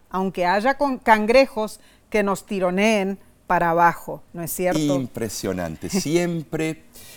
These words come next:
Speaker 2: cuando alguien progresa, alguien muestra sus talentos y lo hace con sinceridad, siempre hay alguien que lo trata de bajar,
Speaker 1: Ujú.
Speaker 2: de hacerle la camita, de
Speaker 1: Ujú.
Speaker 2: ir por atrás.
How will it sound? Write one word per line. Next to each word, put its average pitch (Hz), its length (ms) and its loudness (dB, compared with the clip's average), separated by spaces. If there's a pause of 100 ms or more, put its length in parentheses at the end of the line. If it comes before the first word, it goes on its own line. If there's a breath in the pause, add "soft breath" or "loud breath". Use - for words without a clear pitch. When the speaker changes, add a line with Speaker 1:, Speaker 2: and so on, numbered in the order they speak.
(140)
Speaker 2:
cuando 104 300 0
alguien 135 260 -2
progresa, 98 800 -4
alguien 120 480 -4
muestra 117 240 -6
sus - 240 -16
talentos 104 720 -4 (280 loud breath)
y 127 80 -4
lo 165 120 0
hace 170 220 -6
con 98 180 -4
sinceridad, 90 760 -6 (380 loud breath)
siempre 156 440 -4
hay 196 160 -2
alguien 131 420 -4
que 98 100 -10
lo 87 140 -8
trata 113 320 -4
de 104 100 -2
bajar, 90 420 -6 (360 loud breath)
Speaker 1:
Ujú. 180 160 -8
Speaker 2:
de 98 100 0
hacerle 117 480 0
la 120 180 0
camita, 98 640 -2
de 82 180 -6
Speaker 1:
Ujú. 87 80 -4
Speaker 2:
ir 120 260 -4
por 127 160 4
atrás. 92 680 -2